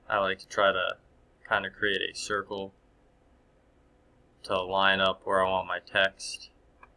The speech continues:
to go, so it's all kinda even.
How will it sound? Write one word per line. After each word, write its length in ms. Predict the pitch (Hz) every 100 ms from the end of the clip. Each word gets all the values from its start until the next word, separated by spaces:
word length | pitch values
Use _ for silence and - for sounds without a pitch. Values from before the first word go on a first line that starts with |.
| _ _ _ _ _ _ _ _ -
to 100 | 101
go, 460 | 101 98 95 98 - _ _ _ -
so 220 | - 95
it's 140 | 95
all 200 | 101 92
kinda 520 | - 101 92 92 95 - _ _ _ _ _ _ _ _ _ _ _ _ _ _ _ _ -
even. 480 | 110 104 104 107